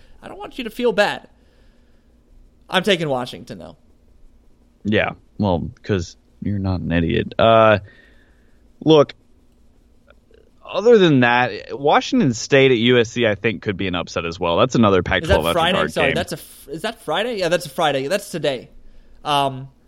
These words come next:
Speaker 1: U S C, man, only favored by four and a half against Washington State. I'm taking Washington State.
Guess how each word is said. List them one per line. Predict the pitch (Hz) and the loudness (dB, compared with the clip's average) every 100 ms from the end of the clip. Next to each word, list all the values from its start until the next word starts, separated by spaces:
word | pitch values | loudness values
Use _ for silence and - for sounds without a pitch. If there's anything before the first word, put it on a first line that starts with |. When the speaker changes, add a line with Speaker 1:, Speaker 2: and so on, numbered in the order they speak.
| _ _ _ - | _ _ _ -8
Speaker 1:
U | 196 | -2
S | 208 - | -2 -2
C, | 208 160 | -2 -2
man, | 170 180 123 | -4 -8 -8
only | 180 180 135 | -8 -8 -10
favored | - 151 139 127 | -8 -8 -8 -10
by | 127 | -10
four | 151 - 147 | -10 -12 -14
and | 139 | -12
a | 131 | -14
half | 127 127 | -14 -16
against | 123 127 - | -18 -18 -14
Washington | 131 135 123 127 123 | -14 -14 -16 -20 -20
State. | - - 127 | -16 -12 -8
I'm | 156 | -8
taking | 240 208 147 | -6 -8 -6
Washington | 135 135 135 127 123 | -8 -8 -12 -16 -16
State. | - 131 127 - | -10 -8 -8 -10